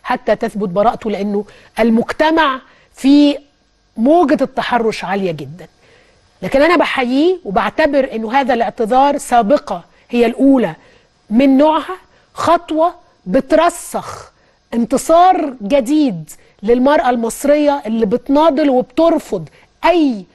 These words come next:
آه، تحرش مهما كان شكله ومهما كان اسمه، وبتخلي حد حتى لو لم يكن مخطئاً، آه، يعتذر ويقول انه، آه، "انا بعتذر لو الصورة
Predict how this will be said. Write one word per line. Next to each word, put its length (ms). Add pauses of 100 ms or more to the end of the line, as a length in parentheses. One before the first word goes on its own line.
(420)
آه، 100 (140)
تحرش 600
مهما 260
كان 340 (220)
شكله 400
ومهما 340
كان 400
اسمه، 400 (540)
وبتخلي 880
حد 420
حتى 460
لو 140
لم 160
يكن 260
مخطئاً، 600 (960)
آه، 400 (180)
يعتذر 640 (140)
ويقول 580 (300)
انه، 380 (600)
آه، 320 (240)
"انا 100
بعتذر 560
لو 180
الصورة 680